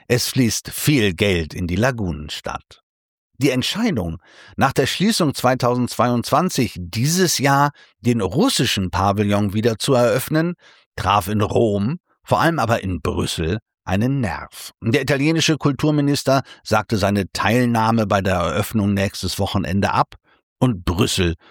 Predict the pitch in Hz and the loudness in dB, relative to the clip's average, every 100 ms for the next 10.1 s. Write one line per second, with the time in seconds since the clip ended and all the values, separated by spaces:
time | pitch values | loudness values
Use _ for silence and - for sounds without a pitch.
0 | _ - - 87 85 85 - - 98 117 | _ -12 -6 -2 0 0 -4 -4 0 2
1 | 101 113 113 117 143 - 87 80 76 - | 2 2 2 0 -2 0 -2 -2 -6 -6
2 | 73 78 127 - 90 76 - - _ _ | -6 -2 -2 0 -4 -6 -12 -18 _ _
3 | _ _ _ 107 120 - 123 110 117 147 | _ _ _ 0 0 0 -2 0 2 2
4 | 165 143 120 135 131 127 139 135 127 - | 2 0 0 0 4 2 2 0 -4 -6
5 | - 147 175 160 151 147 135 131 139 139 | -6 -2 0 0 0 0 0 0 0 0
6 | 135 135 143 160 165 - - - _ 95 | 0 0 2 0 -2 -6 -18 -20 _ -2
7 | 113 113 104 - 92 80 - 90 156 269 | 0 2 -2 -2 -4 -4 -4 0 2 2
8 | 131 104 95 101 120 - 131 139 147 165 | 0 0 0 2 0 0 0 2 2 0
9 | 170 _ - 76 98 135 - 95 85 110 | 0 _ -14 -4 2 2 2 -2 0 0